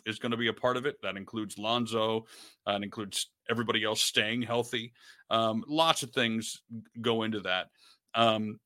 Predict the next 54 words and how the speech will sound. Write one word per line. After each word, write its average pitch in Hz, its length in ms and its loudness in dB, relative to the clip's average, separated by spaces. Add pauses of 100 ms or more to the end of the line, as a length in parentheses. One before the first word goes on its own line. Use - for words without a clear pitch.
(120)
I 170 80 6
don't 233 100 4
know 165 80 4
what 127 160 4
the 110 300 -4
average 117 500 0
everyday 110 520 0
fan 117 440 2
is 113 160 -4
thinking, 117 420 -2
but 107 120 -4
I'm 123 320 2
always 117 400 0
an 113 100 -2
eternal 110 380 -2
optimist. 123 640 -2
You - 80 -14
kinda 101 200 4
have 113 280 -2
to 117 180 -2
when 110 140 -2
you 101 80 -4
work 104 320 -4 (540)
a 85 40 -8
hundred 113 200 2
and 104 100 -2
twenty 113 240 -2
sporting 113 340 -2
events 117 320 0
a 117 40 -4
year. 117 280 0
You 113 120 -2
know, 107 140 -2
if, 107 160 -8
if 113 140 -12
you 120 240 -4 (420)
lived 135 340 6
and 139 140 4
died 131 300 8
with 120 140 -2
every 127 320 2
win 123 260 0
and 117 140 2
loss, 120 640 2 (160)
you 113 140 -4
know, 107 120 0
I 110 80 2
would've 107 180 0
had 110 120 0
a 101 60 2
heart 113 160 0
attack 110 340 -2
years 120 200 0
ago. 120 360 0